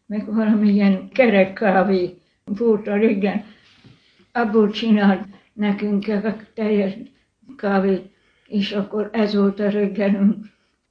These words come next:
Ha mentünk iskolába, akkorára megsütötte a krumplit, és akkor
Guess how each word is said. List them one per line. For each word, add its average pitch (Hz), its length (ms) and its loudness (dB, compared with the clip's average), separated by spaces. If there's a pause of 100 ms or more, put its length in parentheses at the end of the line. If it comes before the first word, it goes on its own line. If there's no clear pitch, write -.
(440)
Ha 226 100 -10
mentünk 220 500 0
iskolába, 220 920 -2 (500)
akkorára 214 640 2
megsütötte 208 800 -2
a 190 100 0
krumplit, 208 640 -2 (520)
és 202 260 -2
akkor 196 580 -6